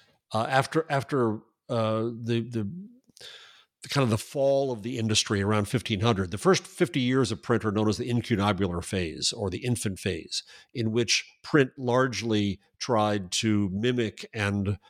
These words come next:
mechanize and speed up and scale and improve the work of the scribes. But come the turn of that century, print began to take on the attributes that we now know in books with, for example, titles and title pages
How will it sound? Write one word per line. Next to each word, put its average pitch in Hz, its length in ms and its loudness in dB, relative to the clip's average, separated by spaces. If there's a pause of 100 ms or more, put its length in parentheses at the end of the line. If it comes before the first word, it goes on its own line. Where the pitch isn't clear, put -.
(160)
mechanize 101 680 2 (100)
and 98 360 -2
speed 127 360 0
up 107 180 0
and 110 160 -4
scale 110 300 4
and 98 80 -2
improve 131 600 0 (280)
the 131 60 -4
work 123 180 6
of 101 80 -6
the 107 60 2
scribes. 87 580 -2 (300)
But - 140 -12
come 165 460 2 (360)
the 135 60 -4
turn 160 200 0
of 120 80 -2
that 117 140 -2
century, 104 580 0 (640)
print - 280 2
began 127 320 0
to 110 80 -4
take 139 340 0
on 135 500 0 (340)
the 113 140 0
attributes 113 500 0
that 120 120 -4
we 120 260 0
now 110 280 2
know 107 260 2
in 95 160 -2
books - 460 0
with, 98 260 -2 (640)
for 107 120 -2
example, 101 440 0
titles 101 560 0
and 87 140 -10
title 110 280 2
pages 80 520 -4